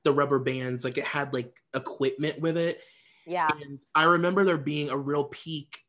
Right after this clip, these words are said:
Speaker 1: or, like, when Titanic came out, there were all these, like, expensive Titanic books for ki-,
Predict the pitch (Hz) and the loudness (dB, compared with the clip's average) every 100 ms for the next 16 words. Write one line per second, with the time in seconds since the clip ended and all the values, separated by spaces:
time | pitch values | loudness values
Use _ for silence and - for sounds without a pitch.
0 | _ 175 190 190 180 180 175 156 - 165 | _ 4 4 4 2 2 -2 -2 -6 -4
1 | 139 - 139 123 117 131 131 131 131 131 | -4 -4 -6 -6 -4 -4 -2 -2 -4 -4
2 | 131 117 - - - - 180 180 - - | -4 -6 -10 -20 -20 -4 -2 0 -2 2
3 | 175 170 156 - 165 151 - 165 156 131 | 0 2 -2 -2 -6 -6 -4 -2 -2 -2
4 | - 131 - - 131 127 - | -4 -6 -6 -8 -8 -8 -18